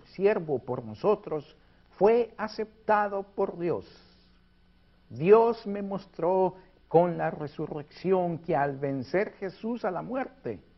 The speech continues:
había vencido al pecado y su culpa. Él es el Cordero de Dios. En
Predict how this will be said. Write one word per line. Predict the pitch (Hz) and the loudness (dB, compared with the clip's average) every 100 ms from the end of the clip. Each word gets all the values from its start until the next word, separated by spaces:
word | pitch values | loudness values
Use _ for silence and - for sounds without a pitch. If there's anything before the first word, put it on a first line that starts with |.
| _ _ _ _ | _ _ _ _
había | 131 113 104 175 202 185 | -10 -10 -6 -6 -4 -6
vencido | 170 151 127 104 - 175 165 156 156 | -8 -10 -10 -12 -10 -8 -6 -6 -6
al | 151 | -8
pecado | - 139 - 131 143 135 123 - _ - | -14 -14 -4 0 0 -2 -6 -10 _ -20
y | 127 | -16
su | - 95 | -14 -14
culpa. | - 113 110 - - - _ _ _ _ _ _ _ | -10 -10 -12 -18 -20 -20 _ _ _ _ _ _ _
Él | 165 202 190 180 | 2 2 2 -2
es | 175 - | -6 -6
el | 165 160 | -8 -8
Cordero | - 139 - 127 120 113 | -6 -6 -6 -8 -8 -8
de | 98 | -10
Dios. | 90 - _ _ _ _ _ _ _ _ _ - | -14 -18 _ _ _ _ _ _ _ _ _ -8
En | 131 127 123 | -6 -4 -6